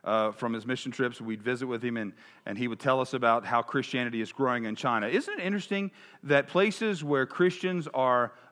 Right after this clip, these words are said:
the most persecuted, where they are suffering the most, is where Christianity is growing the quickest? I mean, Christianity in China and in parts of Africa, where our brothers and sisters in Christ are being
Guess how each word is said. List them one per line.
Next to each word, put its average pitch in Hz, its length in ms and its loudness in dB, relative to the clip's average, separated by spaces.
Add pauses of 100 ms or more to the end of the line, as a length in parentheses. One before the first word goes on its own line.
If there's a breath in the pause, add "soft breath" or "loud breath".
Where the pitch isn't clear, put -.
the 127 180 -2
most 175 480 2
persecuted, 127 800 -2 (220 loud breath)
where 135 200 4
they 139 140 4
are 127 120 6
suffering 185 540 0
the 117 100 -2
most, 107 340 -2
is 127 120 -6
where 127 120 -2
Christianity 139 580 -4
is 104 100 -8
growing 113 260 -2
the 101 80 -8
quickest? - 480 -10 (1500)
I 143 100 6
mean, 165 240 2 (160)
Christianity 214 500 2
in 147 100 0
China 190 380 4
and 135 200 -2
in 120 80 -4
parts 170 320 2
of 139 100 0
Africa, 160 480 2 (220 loud breath)
where 139 120 6
our 139 80 8
brothers 202 300 2
and 208 100 -4
sisters 170 360 -4
in 160 100 -4
Christ 127 420 0
are 131 120 -2
being 127 260 -4